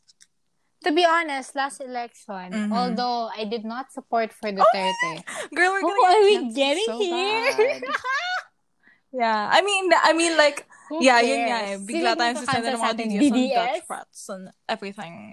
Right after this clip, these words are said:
Speaker 2: Oh my gosh. Yeah.
Speaker 1: Well,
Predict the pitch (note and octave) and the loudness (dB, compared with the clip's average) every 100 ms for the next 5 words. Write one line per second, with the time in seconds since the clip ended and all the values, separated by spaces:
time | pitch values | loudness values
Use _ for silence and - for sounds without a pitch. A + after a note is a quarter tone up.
0 | - A3 G#3 G#3 G3+ - - G#3+ - - | -16 -12 -10 -10 -8 -10 -10 -20 -20 -20
1 | - _ _ _ _ _ _ _ _ _ | -20 _ _ _ _ _ _ _ _ _
2 | _ _ _ _ _ _ - A#3+ A3+ G#3+ | _ _ _ _ _ _ -10 -4 -2 -2
3 | E4 | -2